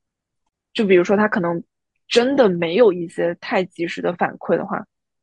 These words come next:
那你一定要去找一些能理解你的人，然后愿意支持跟鼓励你的人，来，就是给你自己形成一个，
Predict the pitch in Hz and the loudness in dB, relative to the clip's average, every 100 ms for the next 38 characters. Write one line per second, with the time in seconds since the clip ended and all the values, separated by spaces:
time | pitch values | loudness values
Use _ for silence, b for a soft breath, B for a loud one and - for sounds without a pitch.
0 | _ 226 208 160 156 208 190 196 - - | _ 0 2 0 0 2 2 0 -4 -4
1 | 180 175 170 170 170 190 - - - - | -4 -4 -4 -4 -4 -4 -6 -8 -14 -20
2 | _ _ _ _ _ _ _ _ _ 165 | _ _ _ _ _ _ _ _ _ -8
3 | 180 190 180 226 202 196 180 - _ _ | 0 0 4 4 4 2 0 -4 _ _
4 | _ _ - 208 220 233 - - 160 175 | _ _ -4 2 2 2 -2 -4 -4 -2
5 | 170 208 170 151 190 180 - - - _ | -2 -2 -2 2 2 0 -6 -12 -16 _
6 | _ _ _ _ _ _ 185 165 151 208 | _ _ _ _ _ _ -6 -4 -6 -12
7 | _ _ _ 196 185 170 - 185 185 240 | _ _ _ -4 -2 -6 0 2 4 2
8 | 175 214 170 165 - 175 180 - 180 170 | 2 -4 -6 -8 -8 -4 -4 -6 -6 -4
9 | 170 180 175 151 | 0 2 2 0